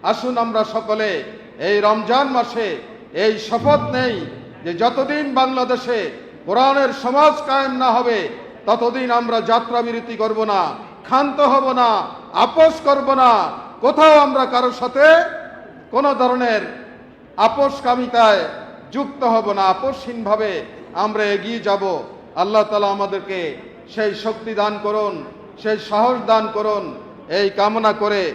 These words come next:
আমার কথা আমি এখানেই শেষ করছি। হাযা মা ইনদি ওয়া লা ইলমু ইনদাল্লাহ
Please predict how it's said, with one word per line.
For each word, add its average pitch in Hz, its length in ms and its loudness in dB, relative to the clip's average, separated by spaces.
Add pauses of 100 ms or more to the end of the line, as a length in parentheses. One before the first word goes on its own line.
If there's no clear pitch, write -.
(340)
আমার 190 260 2 (100)
কথা 196 280 0
আমি 190 120 -4 (100)
এখানেই 202 360 -4
শেষ 220 200 -4
করছি। 233 300 -6 (440)
হাযা 196 400 2
মা 190 200 -4
ইনদি 233 300 -8
ওয়া 220 160 2
লা 220 100 -2
ইলমু 208 160 -8 (100)
ইনদাল্লাহ 196 500 -2